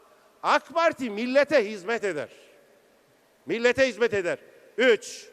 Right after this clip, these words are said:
tekrar soruyorum. Üç tane soru soruyorum.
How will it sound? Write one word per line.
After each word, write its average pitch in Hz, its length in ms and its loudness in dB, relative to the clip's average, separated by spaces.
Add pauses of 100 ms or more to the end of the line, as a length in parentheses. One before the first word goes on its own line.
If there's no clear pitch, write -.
(380)
tekrar 240 360 0
soruyorum. 190 480 -2 (420)
Üç 311 260 2
tane 302 320 6
soru 302 280 2
soruyorum. 269 520 4